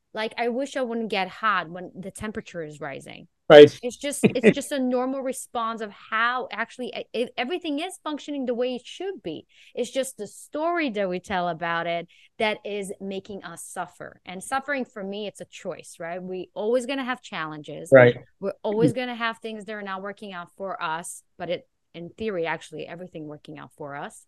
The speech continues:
Speaker 1: We just don't know the bigger picture. And when we stop telling ourselves, "Why me?" and just say, "You know what? What is it to teach me?" If you come from the place of what I'm, I'm here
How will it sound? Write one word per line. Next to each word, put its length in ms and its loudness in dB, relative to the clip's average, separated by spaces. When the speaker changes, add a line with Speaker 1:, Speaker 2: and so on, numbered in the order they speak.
Speaker 1:
We 60 -8
just 220 -8
don't 180 -6
know 120 -8
the 120 -8
bigger 240 -10
picture. 460 -14
And 160 -2
when 140 0
we 200 0
stop 460 2
telling 320 -4
ourselves, 440 -2
"Why 300 0
me?" 480 -2
and 160 -8
just 180 -6
say, 120 -2
"You 160 -4
know 200 -2
what? 300 -2
What 260 -4
is 220 -6
it 160 -8
to 100 -8
teach 380 -10
me?" 220 -12
If 180 -10
you 140 -2
come 200 -6
from 160 -8
the 120 -4
place 300 -10
of 200 -8
what 340 -10
I'm, 320 -10
I'm 140 -10
here 220 -10